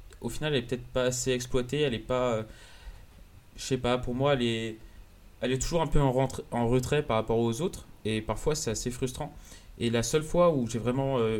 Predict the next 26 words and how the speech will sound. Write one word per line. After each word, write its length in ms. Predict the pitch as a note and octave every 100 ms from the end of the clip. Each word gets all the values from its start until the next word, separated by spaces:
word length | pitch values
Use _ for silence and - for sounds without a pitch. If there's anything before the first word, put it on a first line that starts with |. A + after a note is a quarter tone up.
| A2
eu 40 |
le 60 | B2+
sentiment 460 | C3+ C3 C3+ C#3+
qu'on 180 | C#3+ A2
a 60 | A2
écrit 320 | G#2+ - C#3
une 360 | B2 G#2+ G#2 G2+
femme 260 | C3 B2+
avec 120 | G#2 G2
vraiment 360 | A2 B2 B2
énormément 340 | A#2+ B2 B2 B2
de 60 |
caractère, 500 | B2 B2 B2 D3+ D#3
où 120 | A#2 G#2+
on 100 | G#2
a 60 |
vraiment 360 | G2+ A#2+ B2+ B2+ - - - -
utilisé 680 | C3 B2+ C#3 C#3 C#3 C#3+ D3+
son, 180 | D3 A#2 G2+ G2 G2+ - - -
le 120 | A2+
côté 260 | B2+ B2 B2
familial, 540 | C#3 B2+ A#2+ C3+ C#3
euh, 160 | G#2 G2+
dans 120 | A2
son 180 | - G#2+
écriture, 400 | G#2+ G#2+ -